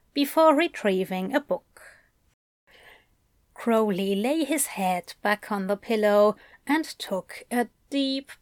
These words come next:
breath, wriggling slightly to get more comfortable on the bed.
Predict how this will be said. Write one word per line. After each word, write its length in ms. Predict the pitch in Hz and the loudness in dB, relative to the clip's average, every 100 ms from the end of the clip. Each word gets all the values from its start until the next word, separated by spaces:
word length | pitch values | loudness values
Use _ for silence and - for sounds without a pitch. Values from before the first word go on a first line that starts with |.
| - | -8
breath, 640 | 190 190 175 - - - - - _ | -2 0 -2 -10 -16 -16 -20 -20 _
wriggling 580 | 180 294 311 285 277 294 | 2 2 4 4 4 4
slightly 840 | 285 247 233 233 - 196 196 - | 4 4 4 2 0 0 0 -4
to 140 | - 339 | -4 0
get 260 | 294 285 | 2 2
more 220 | 254 254 269 | 4 4 2
comfortable 880 | - 214 240 - 208 - 185 180 180 | 2 2 2 0 -2 -2 -4 -4 -4
on 240 | 208 202 | -2 -2
the 100 | 185 | 0
bed. 600 | 175 202 180 175 220 226 | 2 2 2 -12 -14 -16